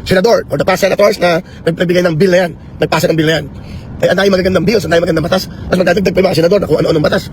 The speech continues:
Dapat, alamin muna natin yung mga batas na naipasa na, na, napasa na, tapos dapat ba nagagawa ba? Eh, wala daw budget, anong ginagagawa, Diyos ko? Basta ako, kalusugan ng Pilipino, number one sa akin, your health! Aanin mo lahat yan, kung may sakit ka, paano ka mabubuhay na masaya, kung may nararamdaman ka.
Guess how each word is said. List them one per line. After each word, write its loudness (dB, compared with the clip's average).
Dapat, 2
alamin 2
muna 4
natin 2
yung 2
mga 0
batas 0
na 2
naipasa 0
na, -2
na, 0
napasa -2
na, 2
tapos 2
dapat 0
ba 2
nagagawa 2
ba? 2
Eh, -2
wala 2
daw 0
budget, 0
anong 2
ginagagawa, 0
Diyos -6
ko? 0
Basta 2
ako, 0
kalusugan 0
ng -4
Pilipino, 2
number 0
one 0
sa 0
akin, -4
your 2
health! 0
Aanin -2
mo -4
lahat 0
yan, 0
kung -4
may -4
sakit -8
ka, 0
paano -2
ka -2
mabubuhay 0
na -2
masaya, 0
kung -2
may -2
nararamdaman -2
ka. 0